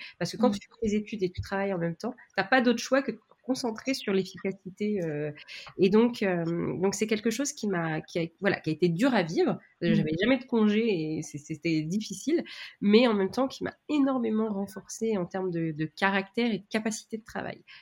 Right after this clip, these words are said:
Speaker 1: Parce que je
Speaker 2: Mm.
Speaker 1: pensais même pas que j'étais capable de bosser autant. Et puis, euh, bah, finalement, de réussir quand même à aller jusqu'à un bac plus cinq, euh, avec mention.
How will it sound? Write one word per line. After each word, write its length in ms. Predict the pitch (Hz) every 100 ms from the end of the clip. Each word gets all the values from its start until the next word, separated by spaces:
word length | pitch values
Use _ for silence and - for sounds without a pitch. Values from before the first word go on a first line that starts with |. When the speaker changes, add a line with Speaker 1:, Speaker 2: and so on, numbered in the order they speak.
| _
Speaker 1:
Parce 140 | 170 -
que 120 | 208
je 140 | 180
Speaker 2:
Mm. 40 | -
Speaker 1:
pensais 240 | 180 -
même 220 | 180 208 214
pas 100 | 214
que 80 |
j'étais 240 | 214 180 180
capable 540 | 170 - 190 180 165
de 160 | 151 147
bosser 400 | 143 170 - 180
autant. 340 | 160 - 185 - - - - _
Et 100 | 175
puis, 300 | - - 208
euh, 80 | 170
bah, 200 | 147 143
finalement, 420 | - 175 160 208
de 100 | 185
réussir 480 | 170 165 - 214 208
quand 120 | 180
même 220 | 175 190
à 40 | 156
aller 220 | 160 190
jusqu'à 260 | 175 - 170
un 60 |
bac 240 | 160 170 -
plus 180 | 175
cinq, 400 | - 202 208 208
euh, 140 | 165 151 - -
avec 260 | 165 180 -
mention. 460 | 180 - - 226